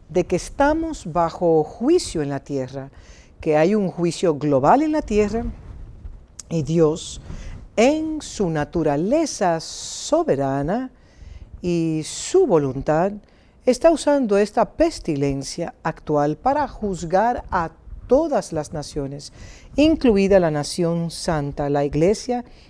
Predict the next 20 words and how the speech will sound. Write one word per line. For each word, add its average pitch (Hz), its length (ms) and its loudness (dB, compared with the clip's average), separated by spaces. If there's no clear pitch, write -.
de 170 140 0
Jesucristo. 143 800 -4
Por 240 260 8
lo 226 220 6
que 220 180 6
les 208 220 4
presentaré 240 920 6
una 302 420 2
lista 170 680 2
de 165 120 4
los 156 320 0
probables 220 680 4
cargos 214 560 2
que - 100 -2
el 147 120 0
Señor 160 800 0
presenta 170 920 2
contra 240 640 2
las 208 260 4
naciones, 156 720 -4